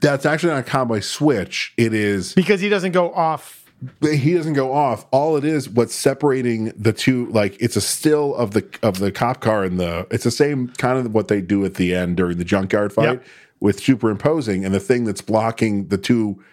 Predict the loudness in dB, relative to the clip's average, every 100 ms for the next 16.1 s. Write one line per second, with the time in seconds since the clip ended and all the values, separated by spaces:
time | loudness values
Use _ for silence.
0 | _ _ _ _ 2 2 -2 -4 0 0
1 | 2 -2 -4 -2 0 0 0 0 0 0
2 | 0 -4 -8 -16 _ _ _ 0 2 0
3 | 0 -2 -2 0 0 0 -4 -6 -4 -2
4 | -2 -2 -2 -4 -6 -10 _ -2 0 -2
5 | 0 0 2 0 0 0 0 0 -2 -2
6 | 0 0 2 0 -2 -6 -14 -18 -10 0
7 | 2 2 0 -2 -2 -4 -6 -4 -4 -4
8 | -6 -14 _ _ 0 0 2 0 0 -2
9 | 0 0 0 -4 2 2 2 0 0 2
10 | 0 0 -2 0 0 0 -2 -2 -4 -14
11 | -12 -8 2 2 2 -2 -4 0 0 0
12 | 0 -2 0 0 0 0 0 -2 -2 0
13 | -2 0 0 0 -2 -6 -4 -6 -4 -2
14 | -2 0 -2 -2 0 0 0 -6 -2 0
15 | 0 0 0 0 -2 -2 0 0 0 0
16 | -4